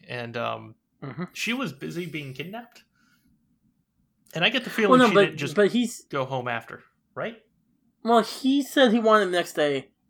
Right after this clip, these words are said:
Speaker 2: after she got back home from being kidnapped. She ended up, we see that scene,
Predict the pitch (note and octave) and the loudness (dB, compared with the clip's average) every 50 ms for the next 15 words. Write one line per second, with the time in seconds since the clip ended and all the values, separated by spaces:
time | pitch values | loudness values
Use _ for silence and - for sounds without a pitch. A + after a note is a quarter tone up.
0 | _ _ - F#3+ F#3 - - G3 - - D#3+ D#3+ C#3+ C3+ B2+ D3+ D3 C#3 - - | _ _ 4 4 4 4 0 -6 -8 -2 2 2 2 4 4 2 0 0 -2 -2
1 | G3+ A#3 A3 F#3 D#3 C3 A#2+ A#2 G#2 - C3 - - - - _ - - _ _ | -2 -2 -2 -2 -4 -4 -4 -6 -8 -12 -14 -14 -16 -18 -18 _ -20 -20 _ _
2 | _ _ _ _ _ _ _ _ _ _ _ _ _ _ _ _ _ _ _ _ | _ _ _ _ _ _ _ _ _ _ _ _ _ _ _ _ _ _ _ _
3 | - - - - A3+ A#3+ B3 B3+ A#3+ A3+ G#3 G#3 F#3+ E3 D3+ - - _ _ _ | -12 -8 -6 -2 0 0 2 2 2 4 6 6 6 6 2 -4 -18 _ _ _
4 | _ _ - - G3 E3 G3 - - A#3+ G#3 A3+ G#3+ G3 - - A3+ G#3+ G3+ G3 | _ _ -16 -10 -4 -4 -2 0 0 2 4 4 4 4 0 -2 -2 -2 -2 -2
5 | F#3 F3+ F3+ | -4 -4 -6